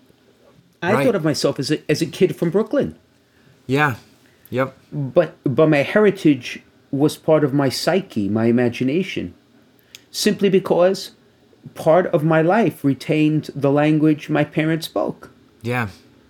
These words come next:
Speaker 1: Let alone the traditions and customs. So as a, as a, as a beautiful family that we are, why wouldn't we do the same thing then?
Speaker 2: Yeah, it's a great point. I grew up with my parents speaking Korean all the time in the house. Now,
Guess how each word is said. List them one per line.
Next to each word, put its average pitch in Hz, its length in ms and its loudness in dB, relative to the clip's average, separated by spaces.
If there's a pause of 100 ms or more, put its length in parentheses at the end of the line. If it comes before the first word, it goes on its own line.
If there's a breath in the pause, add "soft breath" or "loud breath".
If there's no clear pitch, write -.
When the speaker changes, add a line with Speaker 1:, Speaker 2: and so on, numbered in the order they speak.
(300)
Speaker 1:
Let 151 380 4
alone 156 260 4
the 127 80 2
traditions 135 640 0
and 104 100 -2
customs. 98 540 -6 (260 loud breath)
So - 320 0 (360 loud breath)
as 175 160 -2
a, - 120 -4
as 160 180 -2
a, - 100 -8
as 151 160 0
a 147 60 0
beautiful 208 460 -4
family 185 440 -2
that - 180 -4
we 110 140 -2
are, 139 400 -4 (340)
why 180 240 -2
wouldn't 262 220 -2
we 254 100 2
do 262 140 -4
the 247 80 -4
same 254 260 -2
thing 285 220 -2
then? 95 180 -8 (540)
Speaker 2:
Yeah, 113 280 -2 (240)
it's - 120 -6
a 165 60 0
great 147 280 0
point. 104 340 -2 (280)
I 147 100 -2
grew 139 280 2
up - 220 -2
with 117 180 -4
my 117 140 -2
parents 117 340 -4
speaking 117 340 -4
Korean 110 680 -2
all 117 260 -2
the 110 80 -2
time 104 320 -2
in 95 100 -6
the 92 80 -8
house. 92 380 -6 (500 loud breath)
Now, 117 540 2